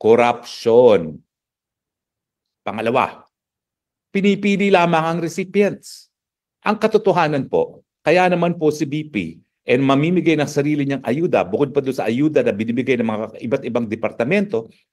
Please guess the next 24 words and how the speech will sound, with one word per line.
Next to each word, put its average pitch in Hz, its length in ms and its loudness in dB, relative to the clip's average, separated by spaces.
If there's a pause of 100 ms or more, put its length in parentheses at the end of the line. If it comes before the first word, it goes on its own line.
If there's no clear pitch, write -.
(220)
kasi 240 160 4
siyempre, 220 720 2 (240)
habang 247 400 4
kontrolado 185 720 2
ng 170 240 -6
politiko 151 800 -2 (260)
ang 165 220 -2
pamimigay 170 640 4
ng 175 240 -2
ayuda, 180 640 0
ibig 208 240 -6
sabihin, 185 400 2
ang 180 80 0
bibigyan 202 480 2
lang 165 80 0
nila, 131 380 -2 (340)
kanila 269 240 4
mga 185 240 2
kakampi. 240 720 0 (560)
May 127 160 0
nakita 151 400 0
nga 139 240 0
po 139 120 -2
sa - 120 -4